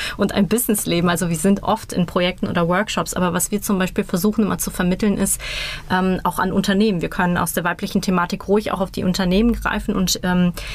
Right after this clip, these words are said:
hier, ähm, ganzheitlich sprechen. Also die ganzen Empfehlungen, die Kooperation, Supervision, Wissenstransfer, all diese Möglichkeiten, die eine Community einem, äh, gibt,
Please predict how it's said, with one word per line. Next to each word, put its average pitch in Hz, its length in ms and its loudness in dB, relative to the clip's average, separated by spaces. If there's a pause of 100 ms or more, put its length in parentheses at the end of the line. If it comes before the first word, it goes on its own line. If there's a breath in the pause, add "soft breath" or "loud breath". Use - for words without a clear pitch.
(240 loud breath)
hier, 202 500 2
ähm, 185 200 4
ganzheitlich 202 540 -2
sprechen. - 400 -4
Also 185 300 0 (340 loud breath)
die 185 80 0
ganzen 233 360 0
Empfehlungen, 208 680 0
die 208 180 -2
Kooperation, 202 840 0
Supervision, 185 920 2
Wissenstransfer, 180 1040 0
all 269 200 0
diese 285 260 4
Möglichkeiten, 220 880 2
die 208 120 2
eine 196 180 2
Community 208 840 4
einem, 185 560 2
äh, 175 100 -2
gibt, - 440 0